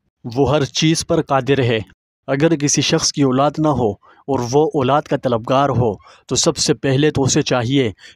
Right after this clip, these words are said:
कि वो अल्लाह रब्बुल इज़्ज़त की ज़ात पर मुकम्मल भरोसा रखे और नाउमीद होना, मायूस होना छोड़ दे, क्योंकि मायूसी कुफ्र है। थोड़ी देर पहले मैंने जो वाक़यात बयान किए हैं, उनके बयान करने का मकसद यही था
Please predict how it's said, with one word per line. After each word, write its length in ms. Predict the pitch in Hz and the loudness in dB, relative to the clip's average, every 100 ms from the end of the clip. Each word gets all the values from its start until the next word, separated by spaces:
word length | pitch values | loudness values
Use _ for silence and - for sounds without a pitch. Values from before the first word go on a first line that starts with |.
| - | -4
कि 80 | 139 | -2
वो 160 | 131 | 0
अल्लाह 300 | 127 131 151 | 0 0 0
रब्बुल 280 | 156 131 127 | 0 0 0
इज़्ज़त 260 | 123 151 - | 2 0 -2
की 140 | 139 | -6
ज़ात 280 | 113 127 139 - | -2 0 -2 -2
पर 180 | 131 101 - _ 123 | -4 -4 -10 _ -8
मुकम्मल 400 | 123 143 156 143 | -4 0 0 0
भरोसा 400 | 123 135 - 156 | 0 0 0 0
रखे 340 | 131 - 120 95 _ _ | -2 -2 -4 -4 _ _
और 180 | 135 127 | -4 -2
नाउमीद 460 | 127 123 123 151 139 | -2 0 2 0 2
होना, 340 | 139 151 131 - | 0 0 -2 -4
मायूस 440 | 127 127 131 143 - | -2 0 2 0 0
होना 220 | 131 143 | -2 -2
छोड़ 300 | - 143 156 | 0 0 0
दे, 180 | 139 123 - _ _ | 0 -4 -6 _ _
क्योंकि 260 | 147 147 143 | -2 0 0
मायूसी 460 | 131 127 135 - | 0 0 0 0
कुफ्र 340 | 151 147 - 147 | 0 -2 0 0
है। 200 | 117 110 - - - _ | 0 -4 -6 -20 -20 _
थोड़ी 240 | 135 139 151 | 0 2 2
देर 180 | 147 147 | 0 -2
पहले 380 | - 131 151 147 | -2 0 0 2
मैंने 240 | 147 147 | 2 2
जो 140 | 135 127 | 2 2
वाक़यात 420 | 131 123 147 151 | 0 0 -2 0
बयान 300 | 135 135 131 | 0 0 0
किए 240 | 117 123 | 0 0
हैं, 180 | 123 107 - _ _ 139 | 0 -2 -6 _ _ -4
उनके 300 | 143 160 147 | -2 0 0
बयान 320 | 123 131 147 | 2 0 0
करने 300 | 143 139 147 | 0 0 0
का 100 | 139 | 0
मकसद 380 | 127 127 - 127 | -2 -2 -2 0
यही 280 | 131 139 160 | 2 2 0
था 220 | - 120 | 0 -2